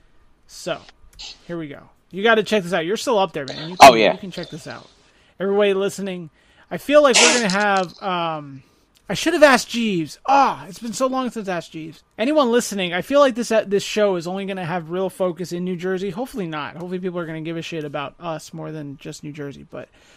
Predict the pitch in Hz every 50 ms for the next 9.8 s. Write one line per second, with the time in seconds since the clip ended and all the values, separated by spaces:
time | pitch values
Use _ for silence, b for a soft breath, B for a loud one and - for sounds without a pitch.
0 | b b b b - 175 165 165 160 - 208 220 190 - - - - 196 - -
1 | - 285 330 349 339 302 277 254 202 202 214 226 226 214 - - 202 180 196 190
2 | 185 180 175 160 - 165 180 214 240 220 - - - _ _ _ 170 160 190 196
3 | 208 214 214 226 - 190 - 202 185 185 190 208 185 202 196 - - 147 - -
4 | 101 87 - 160 151 135 120 - 110 127 139 165 170 139 85 - - _ _ _
5 | - - 190 - 190 160 135 135 - - - 196 190 185 180 175 170 - - -
6 | - - - - - - - - - - - _ - - - - - 170 190 220
7 | 202 220 262 233 214 196 160 - 180 170 - 180 185 208 208 _ _ _ _ _
8 | _ 170 160 170 185 196 - _ _ _ _ _ _ _ _ _ _ _ _ _
9 | _ _ - 185 180 175 175 175 175 170 170 170 175 170 151 -